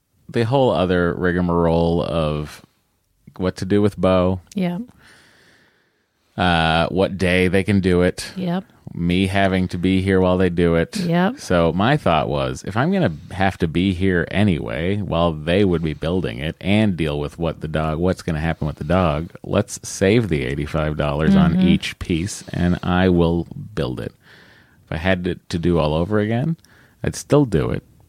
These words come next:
Speaker 1: because now I know how to build those.
Speaker 2: <laughs>
Speaker 1: And it'd be easier the second time around.
Speaker 2: Yeah.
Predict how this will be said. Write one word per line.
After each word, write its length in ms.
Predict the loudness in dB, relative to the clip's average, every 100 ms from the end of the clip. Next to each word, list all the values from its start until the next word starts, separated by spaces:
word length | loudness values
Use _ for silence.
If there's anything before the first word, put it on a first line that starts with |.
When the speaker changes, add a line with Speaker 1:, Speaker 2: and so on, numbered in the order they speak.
| -8
Speaker 1:
because 280 | -2 0
now 220 | 2 2 4
I 60 |
know 120 | 2 4
how 120 | 2
to 80 | 2
build 240 | 0 0
those. 500 | -2 -2 -2 -4 0 2
Speaker 2:
<laughs> 40 | 2 2 2 2 0 -4 -12 -18 -20 _ _ -20 -8
Speaker 1:
And 120 | 0 0
it'd 100 | 2
be 80 |
easier 480 | 2 2 2 0 -4 -8 -16 -20 -20 -20 _
the 60 | -4
second 300 | -2 0 0
time 200 | 0 2
around. 360 | 2 0 -6 -20 -20 _
Speaker 2:
Yeah. 340 | -4 -2 0